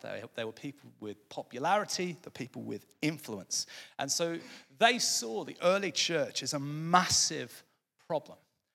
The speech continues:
All that they stood for, really. They were doctrinally opposed to them. They did, they're like, what, what, what they were preaching about Jesus rising from the dead, they were doctrinally opposed to what they were preaching. They envied, um, the growth and the popularity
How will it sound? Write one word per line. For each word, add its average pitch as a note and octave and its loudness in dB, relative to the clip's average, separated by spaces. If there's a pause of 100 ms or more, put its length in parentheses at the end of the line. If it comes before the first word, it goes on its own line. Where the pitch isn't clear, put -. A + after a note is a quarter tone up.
(340)
All G3+ 4
that F3 -2
they D3 -2
stood F#3 0
for, G2 -6
really. G2 -8
They D3+ 4
were D3+ 2 (120)
doctrinally G3 4
opposed C3+ -4
to D3+ -10
them. E3 -10 (100)
They C#3 -8
did, F#3 -12
they're D3 -8
like, C#3+ -2
what, E3 -6 (300)
what, - -6
what D#3+ -4
they D#3+ -2
were D3 -2
preaching C#3+ -8
about C3+ -2
Jesus - -6
rising C3+ -2
from B2+ -12
the G#2 -10
dead, A#2+ -8 (240)
they G#3 -2
were E3 -4 (120)
doctrinally E3 -4
opposed C3+ -2
to A#2 -8
what A2 -6
they G#2 -6
were G2 -8
preaching. B2+ -10 (300)
They D#3+ 0 (180)
envied, D#3+ 4 (300)
um, C3 0
the B2+ -10
growth D3+ 0
and C#3 -10
the C3+ -8
popularity C3 -6